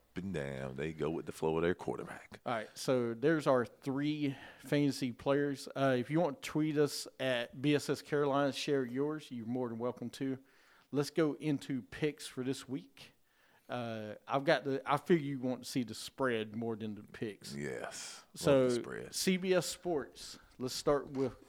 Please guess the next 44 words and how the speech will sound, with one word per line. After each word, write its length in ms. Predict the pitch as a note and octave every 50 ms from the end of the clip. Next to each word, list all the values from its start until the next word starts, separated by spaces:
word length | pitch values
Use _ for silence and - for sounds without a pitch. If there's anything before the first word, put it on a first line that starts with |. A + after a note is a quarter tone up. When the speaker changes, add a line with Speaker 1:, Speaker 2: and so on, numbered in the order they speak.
| - - - - -
Speaker 2:
Arizona 640 | C3+ D3+ E3+ F3 E3 D3 C3 D#3 D3+ D#3 D3+ C#3+ B2+
and 120 | A2+ G#2+ G2
Baltimore. 520 | A#2 A#2+ B2 A2+ G#2+ G#2+ G#2 A2+ A#2 A#2 - - - - - _ - -
Speaker 1:
Ari- 120 | G#2 -
Speaker 2:
Arizona's, 680 | - - E3 D3 - D#3 D3 D3+ D#3+ D#3 D3+ D3 C#3 E3
go 240 | - - C3+ D3
ahead. 200 | B2 A2+ G#2+ F#2+ - - - - - - _ -
Speaker 1:
Arizona 320 | - C#3 D#3 C#3+ C#3+ C3 G#2+
getting 260 | G#2 - - - - - -
thirteen 640 | C#3 C3+ - - - - B2+ B2+ C3 C3 B2+ A2+
and 120 | A2+ G#2+
a 40 | G2+
half 580 | F#2 - - A2 A2+ A2 F#2+ D#2+ D#2 - - -
on 160 | G2 G#2 G2+
the 80 | F#2 F2
road. 440 | F#2 F#2 F#2 F2+ F2 F2 E2+ D#2 - - - - - - - - _ _ _ _ -
As 160 | A2 A2+ -
we 100 | B2+ B2+
always 260 | A#2+ A2+ A2+ A2 G2+
discuss, 420 | A2 G2+ - - F#2+ F#2+ F#2+ - -
West 220 | G2+ A2+ - -
Coast 240 | - A2+ G#2 - -
teams 400 | A2 G#2 G#2 G#2 G2+ G2 F2 -
going 180 | F#2+ G2 G2+
to 80 | G2 F#2
the 80 | F#2 F2
East 220 | F#2+ F#2+ - -
Coast 240 | - F#2+ F2+ - -
playing 200 | - F2+ F2+ F2+
in 40 | F2+
an 80 | F2+ D#2+
early 240 | F2 F2 F2 E2+ E2
time 320 | - - E2+ D#2+ D#2+ D#2
slot 440 | - - E2+ E2 D#2+ D#2 - - -
is 240 | - F2 E2+ D2+ D#2+
usually 680 | F2 F2+ G2+ A2+ A#2+ C3 C3 B2 G#2 A2 G#2 A2 G#2+
not 540 | G2 F#2+ G2 G2+ G2 F#2+ F#2 - - - - _ _ _ _ -
a 60 | G#2
good 180 | F2 F#2 G2 F2+
recipe 500 | E2 F2+ F2 - - F2+ - F#2 E2+ E2+
for 200 | - - E2 D#2
West 240 | D2+ D2 - - -
Coast 240 | C#2+ C2+ - -
teams. 280 | - C2+ C2+ C#2 -